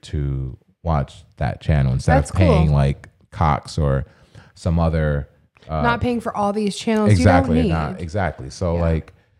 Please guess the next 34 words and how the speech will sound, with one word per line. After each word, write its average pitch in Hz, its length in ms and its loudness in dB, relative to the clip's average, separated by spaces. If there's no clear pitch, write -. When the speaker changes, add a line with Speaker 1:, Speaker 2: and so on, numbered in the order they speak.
Speaker 1:
as 95 240 6
here, 127 200 10
like, 87 180 6
you 95 80 0
can 95 80 0
see, 104 160 2
like, 90 300 0
the 92 80 2
best 90 320 4
of 92 60 -2
Spanish, 78 440 4
ten 80 220 2
dollars, 82 400 4
and 71 240 -2
that's 78 240 0
all 85 80 4
they 92 80 4
watch, 90 260 2
like, 73 140 -2
Discovery 87 760 4
in 82 100 -6
Spanish, 78 680 -2
um, 69 580 -6
Nat 82 240 -2
Geo, 82 300 2
and 76 120 0
then, 82 160 2
like, 78 320 0
for 80 360 0
specific 82 520 -2
to - 100 -4
my 76 180 0
grandmother, 104 540 0
who's, 80 360 -2